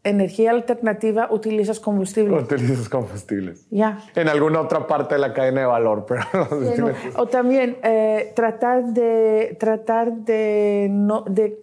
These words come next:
Speaker 1: de dicen mucha gente ahora que hay un gran problema de supply chain.
Speaker 2: Cadena de suministros.
Speaker 1: Y yo me pondría mucha, este, mucho enfoque a la inversión de alimentos.
Speaker 2: Ok.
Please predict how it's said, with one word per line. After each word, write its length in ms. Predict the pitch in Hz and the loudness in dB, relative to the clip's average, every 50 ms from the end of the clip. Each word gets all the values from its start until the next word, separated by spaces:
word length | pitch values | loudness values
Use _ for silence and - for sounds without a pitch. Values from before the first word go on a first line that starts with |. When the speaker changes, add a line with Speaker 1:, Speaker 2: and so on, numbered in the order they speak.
| - - | -10 -8
Speaker 1:
de 520 | 190 185 180 208 202 202 196 202 202 202 _ _ - - - 50 50 50 50 50 - 50 - - - - - - - - | -6 -2 0 2 2 2 0 -2 -4 -8 _ _ -20 -20 -18 -16 -16 -16 -16 -18 -20 -20 -20 -20 -20 -20 -20 -20 -20 -12
dicen 420 | - 190 185 226 226 226 - 240 226 | -6 -2 0 0 2 2 2 2 4
mucha 300 | 226 226 233 226 247 226 | 4 2 2 0 -2 -4
gente 440 | - - 233 226 226 214 240 226 226 | 0 0 2 2 2 2 2 2 2
ahora 420 | 220 214 214 214 214 220 220 214 208 | 2 2 2 2 2 2 2 0 -2
que 120 | 214 214 202 | -2 0 0
hay 140 | 202 208 | 2 2
un 180 | 208 208 202 190 | 0 0 -2 0
gran 160 | 196 220 214 208 | 0 0 0 0
problema 460 | 208 226 220 214 214 208 208 208 208 208 | 0 0 2 2 2 2 0 0 -2 -2
de 460 | 190 196 196 190 185 185 185 185 185 - | 0 0 2 2 2 2 2 0 -2 -6
supply 560 | - - 196 196 - 190 196 196 196 196 190 | -4 -4 -4 0 0 0 0 0 -2 -4 -6
chain. 420 | - - 202 196 196 196 196 190 - 156 - 185 - - - - | -8 -6 -4 -4 -4 -4 -6 -8 -10 -14 -16 -16 -20 -18 -8 -2
Speaker 2:
Cadena 200 | - 123 127 131 | 0 2 2 2
de 40 | 127 | 0
suministros. 580 | - 120 117 110 101 - - - - - _ - | -2 -4 -4 -6 -6 -8 -14 -20 -20 -14 _ -2
Speaker 1:
Y 140 | 208 214 220 | 0 2 4
yo 280 | 226 226 226 233 233 | 4 2 2 2 2
me 160 | 233 226 226 220 | 2 2 2 0
pondría 800 | 220 214 214 202 208 208 226 226 233 233 226 226 220 220 226 - | 0 0 0 0 2 2 2 2 2 2 2 2 2 0 0 0
mucha, 760 | - 190 196 208 226 226 220 - 240 240 226 226 233 - - - | 0 0 2 2 2 0 0 0 0 0 2 0 -2 -4 -4 -4
este, 680 | 196 196 196 190 - - - 208 196 196 190 190 190 196 | -2 -2 -2 -4 -6 -4 -2 0 2 2 2 2 2 2
mucho 300 | 190 202 214 214 - 233 | 0 0 -2 0 0 -2
enfoque 540 | 214 208 - 226 214 - 226 226 226 - - | -2 0 -2 -2 0 0 0 0 0 -2 -4
a 200 | - 190 190 190 | -2 -2 0 0
la 480 | 190 190 190 185 185 185 185 190 - | 2 0 0 0 -2 -2 -2 -4 -2
inversión 460 | - 190 190 190 185 190 - 208 208 214 | 0 0 0 0 -2 -2 -2 -2 0 2
de 60 | 214 | 2
alimentos. 840 | 214 214 208 196 190 202 202 196 185 190 - 170 165 - - - _ _ _ _ _ _ - | 2 2 2 4 4 2 2 2 0 -2 -6 -12 -16 -16 -18 -18 _ _ _ _ _ _ -6
Speaker 2:
Ok. 160 | 135 - | -2 0